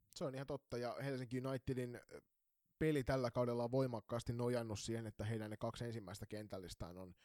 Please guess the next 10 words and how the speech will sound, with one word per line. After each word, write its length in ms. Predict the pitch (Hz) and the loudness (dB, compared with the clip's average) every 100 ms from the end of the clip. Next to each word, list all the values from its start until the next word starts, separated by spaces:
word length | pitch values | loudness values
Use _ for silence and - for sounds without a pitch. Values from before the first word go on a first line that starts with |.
| - - | -20 -8
onnistuneet 560 | 127 123 110 - 107 101 | -6 -4 -6 -6 -4 -2
omassa 300 | 113 110 107 | -2 -4 -6
tekemisessään 640 | 107 107 104 98 - 107 | -6 -6 -8 -6 -6 -6
kentällä, 460 | - 110 107 104 98 | -6 -8 -6 -6 -4
ja 60 | 101 | -2
heillä 200 | 113 110 | -2 -2
on 60 | |
myös 240 | 110 110 113 | -4 -4 -4
ollut 200 | 107 - | -4 -4
semmonen 400 | 117 113 107 | -4 -4 -8